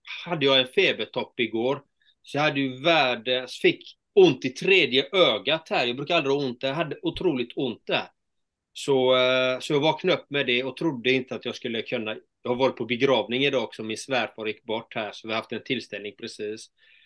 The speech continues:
Men jag trodde inte jag skulle kunna vara med på den idag, men, eh, jag lyckades att vara med på den och jag är så tacksam för det. Och det är fina minnen jag har med mig från den här dagen med alla fina människor som var där. Och,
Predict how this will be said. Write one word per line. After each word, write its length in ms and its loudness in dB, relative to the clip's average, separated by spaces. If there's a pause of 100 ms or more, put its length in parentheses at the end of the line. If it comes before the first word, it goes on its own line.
(260)
Men 80 -4
jag 100 -2
trodde 160 0
inte 140 0
jag 60 2
skulle 180 -2
kunna 200 -2
vara 100 -2
med 280 2
på 80 -2
den 200 0
idag, 300 -6
men, 300 -10
eh, 320 -8 (320)
jag 380 2 (280)
lyckades 600 -2
att 260 -10
vara 100 4
med 280 0
på 180 -6
den 140 -6
och 60 -4
jag 80 -2
är 40 -2
så 120 -12
tacksam 480 -10
för 160 -12
det. 300 -8 (180)
Och 160 -4
det 380 -2 (600)
är 140 6
fina 360 4
minnen 400 2
jag 80 -2
har 100 0
med 180 2
mig 120 -4
från 400 -6
den 120 -6
här 160 -6
dagen 580 -10 (400)
med 100 -2
alla 280 0
fina 200 -6
människor 440 -8
som 200 -14
var 140 -10
där. 500 -10
Och, 240 -16